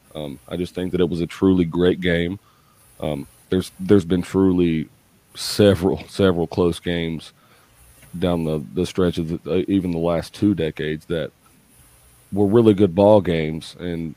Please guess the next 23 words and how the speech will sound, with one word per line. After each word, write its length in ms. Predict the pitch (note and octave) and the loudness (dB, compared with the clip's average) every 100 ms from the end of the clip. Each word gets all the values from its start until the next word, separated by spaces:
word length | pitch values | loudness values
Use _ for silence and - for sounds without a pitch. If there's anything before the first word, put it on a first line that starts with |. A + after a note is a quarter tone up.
| - | -10
were 140 | F2+ | -6
really 240 | F2+ G2 F#2 | -2 0 0
fun 220 | - F2+ | -2 -4
to 80 | E2 | -2
watch. 420 | E2+ F#2 E2+ E2 | 0 0 0 -4
But 180 | E2 - | -10 -6
that, 180 | E2+ - D2 - C2 | -8 -8 -18 -20 -12
you 140 | F2+ | -8
know, 180 | F2 E2+ | -4 -2
it 80 | F2 | -2
was 140 | F2 | -4
a, 160 | F2+ E2+ _ | -4 -6 _
they 120 | G#2 | 0
were, 100 | F#2+ F2 - _ _ _ _ _ _ _ _ _ _ _ _ - _ _ _ G2+ | 2 0 -12 _ _ _ _ _ _ _ _ _ _ _ _ -20 _ _ _ 4
this 180 | B2+ | 4
game 240 | B2+ B2 G#2 | 6 4 4
was 240 | G2 - - _ | 0 -4 -16 _
a 100 | G#2+ | -4
multitude 800 | G2 G#2 A2+ - - - F#2 E2+ | 0 2 2 0 -6 -2 -2 -2
of 240 | D2+ F2 E2+ | -6 -8 -6
just 240 | F#2+ D#2+ | -8 -8
really 480 | F#2+ F#2 G#2+ G#2+ G2+ | -10 -4 2 4 2
great 560 | F2 F#2 F#2 F2+ E2 | 0 -4 -2 -2 -4